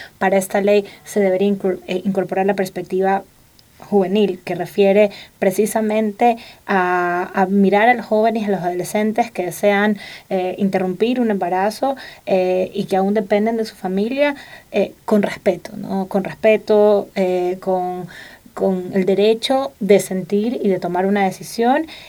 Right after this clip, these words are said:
y con el derecho, eh, de ejercer su ciudadanía sexual, ¿no? Esos son como algunos aspectos que a veces cuando generamos estas leyes, eh, dejamos de lado, y es que si estoy pensando en el perfil,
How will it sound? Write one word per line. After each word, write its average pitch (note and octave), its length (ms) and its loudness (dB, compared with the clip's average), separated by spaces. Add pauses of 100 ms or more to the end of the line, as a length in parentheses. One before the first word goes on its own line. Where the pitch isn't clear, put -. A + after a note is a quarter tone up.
(140)
y C4+ 400 2
con F#3+ 240 2
el F#3 100 -4
derecho, A3 600 2 (360)
eh, F#3+ 420 -2
de G3 300 2
ejercer A3 680 2
su C#4 120 -2
ciudadanía F3+ 540 -2
sexual, - 460 -12
¿no? G3+ 200 -6
Esos G3 220 -6
son G3 280 -2
como F3+ 680 -2 (580)
algunos G#3 340 4
aspectos G3 380 -4
que - 100 -6
a G3 40 2
veces F#3 260 -2
cuando F#3 460 0 (300)
generamos F#3+ 500 -2
estas G3 340 -2
leyes, G#3 520 4 (340)
eh, F#3+ 200 0
dejamos G3 380 0
de F#3 100 -2
lado, F3 360 -6
y F3+ 100 -6
es D#3 140 -10
que G3 260 0 (220)
si - 160 0
estoy - 260 -2
pensando G#3 640 2
en F3+ 120 -2
el F3 120 -6
perfil, G3 580 0